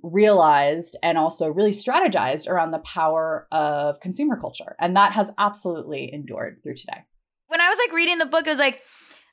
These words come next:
Speaker 2: it had to be a white woman. It had to be a thin woman. It had to be, and, like, you see this today where it's like, who, who is the, like, representative for these politics that people can swallow? And it's like, not disabled people.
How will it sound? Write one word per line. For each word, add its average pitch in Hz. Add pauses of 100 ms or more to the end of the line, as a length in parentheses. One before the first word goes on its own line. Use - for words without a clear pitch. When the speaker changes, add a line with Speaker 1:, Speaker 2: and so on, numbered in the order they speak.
(100)
Speaker 2:
it 269
had 285
to 285
be 320
a 311
white 226
woman. 196
It 208
had 220
to 269
be 262
a 262
thin 220
woman. 175 (320)
It 220
had 233
to 277
be, 262
and, 285
like, 302
you 320
see 359
this 359
today 311
where 220
it's 220
like, 214
who, 277
who 302
is 269
the, 233 (240)
like, 220 (140)
representative 233
for 208
these 202
politics 214
that 190
people 214
can 190
swallow? 156
And 226
it's 220
like, 190 (220)
not 185
disabled 233
people. 240